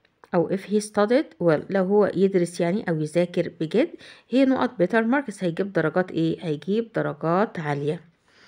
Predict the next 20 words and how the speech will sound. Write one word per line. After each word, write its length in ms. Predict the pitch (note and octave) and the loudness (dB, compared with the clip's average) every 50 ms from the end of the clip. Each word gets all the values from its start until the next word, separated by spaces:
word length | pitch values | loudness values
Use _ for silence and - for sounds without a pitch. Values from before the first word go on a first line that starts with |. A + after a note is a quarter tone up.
| _ _ _ _ - | _ _ _ _ -12
يبقى 240 | E3+ - - D3 E3 | -10 -8 -4 -2 0
عندي 280 | F3 E3 E3 D#3 D#3+ | 0 0 -2 -4 -2
هنا 100 | E3 D#3+ | -2 -4
قاعدة 480 | E3 - F3 E3+ E3+ E3 E3 - A3 D4 | -4 -2 -2 -2 -2 -2 -4 -2 -4 -4
if، 120 | - - | -4 -4
جاب 180 | F3+ - D#3+ D3+ | -6 -4 -4 -4
لي 100 | D3+ D3 | -2 -4
بعدها 280 | D3+ D3 D3+ D#3+ E3 | -4 -4 -4 -4 -4
ماضي 240 | D#3+ D#3+ E3+ E3 E3+ | -4 -4 -4 -4 -4
بسيط، 380 | E3+ E3+ D#3+ - C#4 C4+ C4+ F#3+ | -4 -6 -4 -4 -6 -4 -4 -4
يبقى 180 | E3 - - | -6 -4 -4
الجملة 300 | D#3+ D3+ - F3 F3+ E3 | -6 -4 -2 -2 -2 -2
التانية 440 | D#3+ E3 - F3 F3 E3+ D#3+ D#3+ F3+ | -2 -2 -2 -2 -2 0 0 0 0
would 80 | F3 F3+ | 0 0
والمصدر، 560 | E3+ D#3+ E3 F#3+ A3+ B3 A#3+ - D4+ E4+ E4+ - - - - - _ _ - | 0 0 0 0 -2 -2 0 0 -2 -2 -2 -6 -20 -20 -20 -20 _ _ -4
يبقى 440 | E3 E3 E3 - D#3+ D#3+ E3 E3+ | -4 -4 -2 -4 -4 -2 -2 -2
would 100 | E3+ - | -2 -2
إيه؟ 320 | - D3+ D3+ D3 D3+ D3+ D3+ - - - - _ - F3 | -2 -2 0 0 -2 -4 -6 -10 -20 -20 -20 _ -8 -2
would 280 | D#3 D#3+ F3 F3+ F3+ - _ _ _ _ _ _ _ _ _ _ - E3 D#3 | 0 0 0 0 -2 -8 _ _ _ _ _ _ _ _ _ _ -10 -2 0
get، 320 | D3+ C#3+ D3 - _ - | 0 0 -2 -8 _ -20